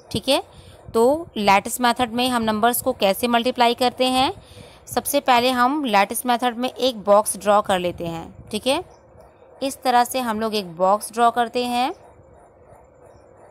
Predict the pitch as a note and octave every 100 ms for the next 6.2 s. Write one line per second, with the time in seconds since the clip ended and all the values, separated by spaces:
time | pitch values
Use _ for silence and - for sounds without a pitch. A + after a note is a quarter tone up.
0 | _ _ - - - - - - - -
1 | - F3+ G3 G#3 - G3+ F#3 E3 G3+ G#3
2 | - G#3+ G#3+ A#3 G#3+ G#3 A#3+ - A3+ A#3
3 | A#3 B3+ C#4+ F4+ - - - - _ _
4 | - - _ - - - - A3+ A3 C#4
5 | C#4+ G#3+ F3+ G#3+ A3+ - - B3 C#4 -
6 | C#4+